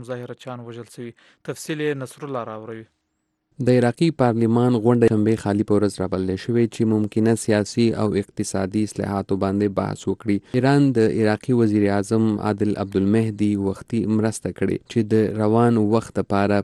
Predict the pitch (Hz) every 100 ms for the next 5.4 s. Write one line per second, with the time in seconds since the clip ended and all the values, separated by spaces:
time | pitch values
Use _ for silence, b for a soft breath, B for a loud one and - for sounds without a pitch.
0 | - 98 95 95 - 90 92 95 104 95
1 | _ 107 107 107 - 113 117 113 110 113
2 | 113 110 110 101 107 101 101 - - -
3 | 107 101 101 - 110 104 95 - 110 107
4 | 98 98 98 - 101 95 98 107 101 95
5 | 95 98 98 -